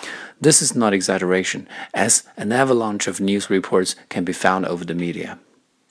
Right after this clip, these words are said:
All in all, globalization, in some people's eyes, is a positive phenomenon. However, there are a great number of people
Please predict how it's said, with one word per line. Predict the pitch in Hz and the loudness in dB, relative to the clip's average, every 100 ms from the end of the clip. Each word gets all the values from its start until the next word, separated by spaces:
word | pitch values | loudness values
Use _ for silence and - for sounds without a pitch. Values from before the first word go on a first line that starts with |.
| - | 2
All | 131 160 | 6 6
in | 165 | 4
all, | 165 98 - - - - | 0 -2 -6 -14 -20 0
globalization, | 143 175 190 175 208 208 104 - _ - - | 4 6 4 4 2 0 -4 -8 _ -18 -4
in | 90 | 0
some | 110 98 | 2 2
people's | 104 90 - | 0 2 2
eyes, | 117 95 92 - - - | 2 0 -6 -10 -12 -4
is | - | -2
a | 120 | -2
positive | - 135 135 113 101 | -2 0 2 0 0
phenomenon. | 107 92 92 87 - - - - - | -2 -2 -4 -8 -10 -18 -20 -18 2
However, | 127 151 185 127 107 - - - | 4 4 2 2 0 -2 -16 2
there | 123 165 | 6 6
are | 160 160 - | 6 0 -4
a | 131 | 2
great | 135 139 127 | 6 6 4
number | 117 110 104 | 0 2 2
of | 95 | 2
people | - 101 - 95 | 0 0 2 0